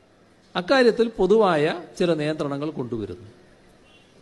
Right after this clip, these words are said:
ആ നിലയ്ക്ക് അതിനെ കാണേണ്ടതായിട്ടുള്ളൂ. ഇവിടെ വെച്ച നിർദ്ദേശമൊന്നും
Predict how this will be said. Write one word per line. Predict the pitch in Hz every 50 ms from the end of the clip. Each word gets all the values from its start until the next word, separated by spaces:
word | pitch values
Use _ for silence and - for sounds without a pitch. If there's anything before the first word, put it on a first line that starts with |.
| _ _ _ _ _ - - - 135
ആ | 160 196
നിലയ്ക്ക് | 214 208 190 190 180 185 - 214 220 226 226 214 196 - - - - - - _ _ - _ _ _ _ _ _ _ _ _ _ _ _ _ _ _ _
അതിനെ | 135 151 170 175 170 160
കാണേണ്ടതായിട്ടുള്ളൂ. | 175 156 147 151 156 151 147 151 139 131 127 131 127 - 117 90 87 90 - - - _ - - - - - _ _ _ _ _ _ _ _ _ _ _ _ _ _ _ _ _ _ _ - - _ _ _ -
ഇവിടെ | 143 160 165 190 185 190 196 190 185 180 180 175 180 180 - - - - - _ _ - _ _ - - _ _ _ - _ _ _ _ _ _ - - - - _ _ _ _ _ -
വെച്ച | 131 135 127 - 240
നിർദ്ദേശമൊന്നും | 226 233 226 196 185 180 233 240 233 - 339 254 247 247 247 247 302 294 -